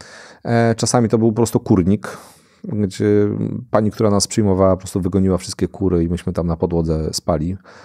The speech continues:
Czasami było to jakoś gdzieś tam pod drzewem pościelone jakieś, jakieś koce. Oni po prostu chyba docenili to, że, e, facet z Europy, biały,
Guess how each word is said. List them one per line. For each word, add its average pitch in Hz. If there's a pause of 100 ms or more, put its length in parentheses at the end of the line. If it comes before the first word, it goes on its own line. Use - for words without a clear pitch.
(180)
Czasami 113
było 104
to 104
jakoś -
gdzieś 92
tam 95
pod 104
drzewem 92
pościelone 85 (920)
jakieś, 98
jakieś 98
koce. 101 (480)
Oni 131
po -
prostu 156
chyba -
docenili 139
to, 127
że, 117 (1300)
e, -
facet 120
z 101
Europy, 110
biały, 104